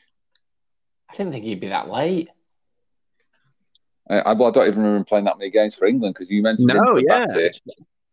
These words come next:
Speaker 2: I don't even think he would have played ten games anyway, but obviously that happened.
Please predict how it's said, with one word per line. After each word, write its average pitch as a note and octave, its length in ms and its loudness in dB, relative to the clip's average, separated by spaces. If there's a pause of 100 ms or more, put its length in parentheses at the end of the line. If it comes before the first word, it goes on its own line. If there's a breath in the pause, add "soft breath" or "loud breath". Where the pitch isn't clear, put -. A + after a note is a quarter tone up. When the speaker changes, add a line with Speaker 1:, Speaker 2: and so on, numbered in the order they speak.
(160)
Speaker 2:
I F#2+ 120 -2
don't G#2 140 2
even F#2+ 120 -4
think G2+ 120 -2
he G2+ 60 -2
would F#2+ 120 0
have F#2+ 100 -2
played F#2 260 0
ten F2+ 180 -6
games F2 200 -2
anyway, F#2 380 0
but E2+ 160 0 (320)
obviously F#2 320 -6
that F#2 140 2
happened. F2+ 440 -4